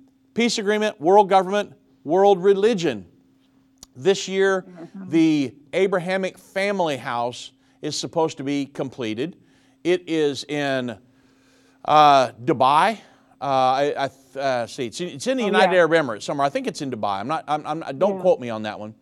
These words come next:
Speaker 1: but it's down in that region. I know it's in the United Arab Emirates, and it is a big facility that has three giant buildings. And when I mean big, I mean gigantic buildings. One is a synagogue, one is a church,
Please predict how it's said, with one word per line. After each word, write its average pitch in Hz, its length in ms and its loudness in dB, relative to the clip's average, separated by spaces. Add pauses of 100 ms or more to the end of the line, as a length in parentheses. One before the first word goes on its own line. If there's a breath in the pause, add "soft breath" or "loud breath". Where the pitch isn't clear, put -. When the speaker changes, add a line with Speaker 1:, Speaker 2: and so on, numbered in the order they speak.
(400 soft breath)
Speaker 1:
but 165 320 6
it's 160 220 -4
down 190 240 2
in 185 80 -2
that 175 160 2
region. 127 440 -4
I 131 120 -4
know 190 160 2
it's - 100 -8
in 175 80 -4
the 156 80 -2
United 135 300 0
Arab 131 140 0
Emirates, 110 420 -6
and 139 360 -2 (280 soft breath)
it 190 160 4
is 151 180 -2
a 151 100 2
big 180 360 -2
facility 190 640 0
that 160 140 2
has 143 200 0
three 208 360 -2
giant 165 460 -2
buildings. 139 360 0
And 143 60 -4
when 147 100 -4
I 175 80 0
mean 196 260 -4
big, 170 340 0 (360 soft breath)
I 156 100 -2
mean 156 320 -2
gigantic 143 760 0
buildings. 131 400 -2
One 170 300 2
is 156 260 -2
a 135 100 -2
synagogue, 175 800 4 (300 soft breath)
one 175 180 2
is 160 140 -2
a 156 60 -2
church, 208 600 0